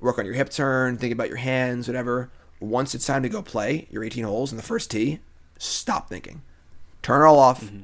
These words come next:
Speaker 1: and just do it. Because
Speaker 2: Mm-hmm.
Speaker 1: it's not, not the time to
Speaker 2: That's
Speaker 1: think
Speaker 2: what all,
Speaker 1: anymore.
Speaker 2: that's what all the training, all the practice is for, so that you're locked in, right?
Speaker 1: Exactly. So,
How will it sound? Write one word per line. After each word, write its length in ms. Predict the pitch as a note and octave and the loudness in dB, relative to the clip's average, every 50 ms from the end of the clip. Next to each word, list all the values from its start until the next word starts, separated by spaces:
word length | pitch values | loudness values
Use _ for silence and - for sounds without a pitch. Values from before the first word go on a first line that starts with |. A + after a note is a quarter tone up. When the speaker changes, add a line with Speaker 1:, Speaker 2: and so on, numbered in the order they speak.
| - - | -14 -10
Speaker 1:
and 120 | B2+ A#2 E3+ | -10 -8 -8
just 280 | A3+ E3+ C3 - _ | -8 -12 -14 -16 _
do 140 | - A2 - | -8 -8 -8
it. 120 | - - - _ - - - - - _ - - - - - - - | -8 -12 -16 _ -20 -20 -20 -20 -20 _ -20 -20 -20 -20 -20 -18 -10
Because 580 | - B2 A#2 B2 A#2+ A#2 A2 G2+ - - - - _ _ - | -8 -2 0 0 0 0 0 -2 -4 -6 -6 -10 _ _ -14
Speaker 2:
Mm-hmm. 200 | A2 G#2 G#2 G#2 G2+ | -12 -12 -12 -12 -8
Speaker 1:
it's 140 | - A#2+ - | -8 -4 -2
not, 180 | C#3+ C3 - - - - - - | -2 -4 -4 -12 -20 -20 -20 -6
not 200 | - C#3+ C#3+ - | -6 -6 -6 -4
the 40 | - | -6
time 100 | C#3 B2+ B2 | -6 -6 -2
to 40 | - | -2
Speaker 2:
That's 140 | C#3 C#3+ - | 0 0 2
Speaker 1:
think 60 | D#3 | 2
Speaker 2:
what 80 | D3 | 2
all, 60 | C#3+ C#3+ | 2 2
Speaker 1:
anymore. 80 | C#3 | 2
Speaker 2:
that's 160 | C#3 D3 - | 0 -2 -2
what 80 | E3 D3 | -2 -2
all 60 | D3 | -2
the 100 | C#3 D3 | -2 -2
training, 400 | - - - C#3+ D3 D#3 D3 C3+ | -4 -2 0 0 0 0 0 0
all 100 | B2+ C3 | 0 -2
the 100 | A#2+ A#2+ | -2 -4
practice 440 | - C3 B2 A#2+ - - C3+ A2 - | -6 -6 -6 -6 -6 -8 -8 -8 -8
is 80 | A2 - | -8 -10
for, 300 | - A2 G2+ G2 F#2+ F#2 G2+ G2 | -12 -14 -14 -14 -14 -16 -16 -14
so 160 | - - A2 | -14 -12 -10
that 140 | A2 A2+ G#2+ | -10 -10 -10
you're 140 | G#2 G#2+ G#2+ | -10 -12 -10
locked 300 | G#2 G#2+ A2 G#2+ - D#3+ | -8 -10 -10 -10 -10 -12
in, 160 | E3 C3+ G2+ | -12 -10 -12
right? 220 | F#2 F#2 A#2 - - _ | -14 -16 -18 -20 -16 _
Speaker 1:
Exactly. 480 | - A#2+ A2+ B2+ C3 C3 - A2 G2 E2+ | -6 -2 2 4 2 2 2 -4 -10 -8
So, 540 | - - - B2+ B2 A#2+ A2+ A2 A2 - | -8 -2 0 2 2 2 2 0 -2 -4